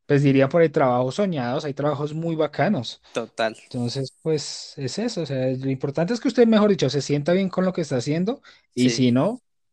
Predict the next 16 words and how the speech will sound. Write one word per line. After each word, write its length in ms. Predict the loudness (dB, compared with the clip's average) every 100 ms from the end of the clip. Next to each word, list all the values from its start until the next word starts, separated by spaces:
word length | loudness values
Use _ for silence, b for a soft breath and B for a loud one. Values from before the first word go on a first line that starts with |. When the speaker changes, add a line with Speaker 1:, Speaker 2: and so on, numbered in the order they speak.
| _ _ _
Speaker 1:
pues, 200 | -10 -8 -6
intentar 600 | -4 -4 -4 -4 -6 -12 b b b
suavizar 560 | -2 4 6 6 4 2
el 80 | 4
tema 200 | 2 2
en 60 | 0
donde 200 | 0 -2
está 340 | -2 -2 -2 -4
y, 720 | -2 2 4 2 0 -2 -4 -2
y 100 | 0
buscar 340 | 0 -2 -4
otras 220 | -2 -2 -4
alternativas. 800 | -2 -2 -2 -6 -6 -6 -6 _ B B B -4
Speaker 2:
Sí. 360 | 4 4 4
Speaker 1:
Porque 120 | 0
si, 680 | 0 2 4 4 2 -2 -8